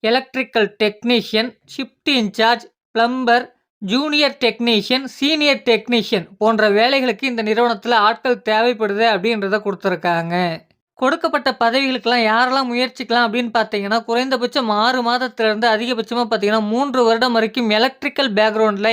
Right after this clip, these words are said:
எக்ஸ்பீரியன்ஸ் இருக்கவங்க இந்த வேலைவாய்ப்பை பயன்படுத்திக்கலாம்.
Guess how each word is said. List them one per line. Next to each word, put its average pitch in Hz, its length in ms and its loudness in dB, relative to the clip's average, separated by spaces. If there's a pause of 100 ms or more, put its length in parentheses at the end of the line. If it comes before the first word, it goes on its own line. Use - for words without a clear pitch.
எக்ஸ்பீரியன்ஸ் 247 680 -6
இருக்கவங்க 196 340 -2
இந்த 208 160 0
வேலைவாய்ப்பை 202 560 0 (100)
பயன்படுத்திக்கலாம். 175 960 -2